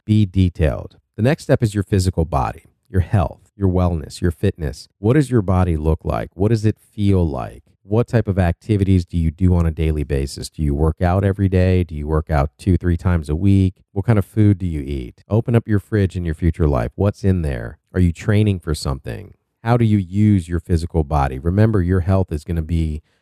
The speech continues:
a major part in whether or not you're successful in your career, in your relationships, and everything you do, because it's the body you're gonna use to go do that.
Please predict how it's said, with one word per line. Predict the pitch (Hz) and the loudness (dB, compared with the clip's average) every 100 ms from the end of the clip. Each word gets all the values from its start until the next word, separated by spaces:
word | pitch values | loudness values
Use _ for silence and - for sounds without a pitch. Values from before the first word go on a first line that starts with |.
| _ | _
a | - | -4
major | 82 87 98 110 104 92 | -2 0 2 2 2 -2
part | - 95 78 | -2 -2 0
in | 76 | 0
whether | 80 80 | 0 0
or | |
not | 78 76 76 | -2 -4 -6
you're | 87 | -8
successful | 92 87 - 85 - 82 | -6 -8 0 0 2 0
in | 78 | 0
your | 73 | -2
career, | - 92 98 107 107 104 | -6 -2 0 2 4 2
in | |
your | 78 73 | -2 -6
relationships, | 76 90 107 101 - 98 - | -2 0 0 -4 -2 -2 -2
and | 85 | -8
everything | 95 107 113 107 | -2 0 0 -2
you | 90 | -4
do, | 78 113 | 0 2
because | 98 85 87 85 | 2 0 -2 0
it's | 85 - | -2 -4
the | 85 | -4
body | 80 87 90 | -2 0 2
you're | 87 | 2
gonna | 82 78 | 0 -4
use | 73 98 98 71 | -2 2 2 0
to | - | -6
go | 80 78 | -2 -2
do | 73 101 | 2 0
that. | 85 60 - | 0 -6 -12